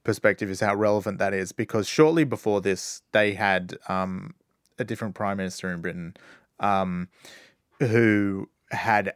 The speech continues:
absolutely hardlined the approach of appeasement, which was,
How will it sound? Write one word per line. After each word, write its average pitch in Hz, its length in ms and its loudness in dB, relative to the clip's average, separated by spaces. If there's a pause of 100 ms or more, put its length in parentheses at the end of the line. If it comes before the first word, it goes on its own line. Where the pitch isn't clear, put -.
(140)
absolutely 117 720 0
hardlined 95 880 0
the 98 100 -2
approach 95 440 -2
of 90 100 -8
appeasement, 92 720 -8
which 98 200 -6
was, 95 360 0